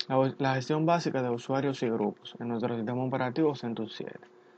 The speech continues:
Vamos a estar configurando un entorno de grupo compartido que cumpla con los siguientes requisitos.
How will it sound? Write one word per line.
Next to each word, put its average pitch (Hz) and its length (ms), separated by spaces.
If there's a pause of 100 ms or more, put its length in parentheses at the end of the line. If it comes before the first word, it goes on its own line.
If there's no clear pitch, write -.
(520)
Vamos 139 240
a 151 40
estar 147 180
configurando 151 640
un 135 80
entorno 139 400
de 139 80
grupo 139 300
compartido 139 640
que 123 160
cumpla 131 360
con 127 140
los 123 140
siguientes 123 360
requisitos. 113 640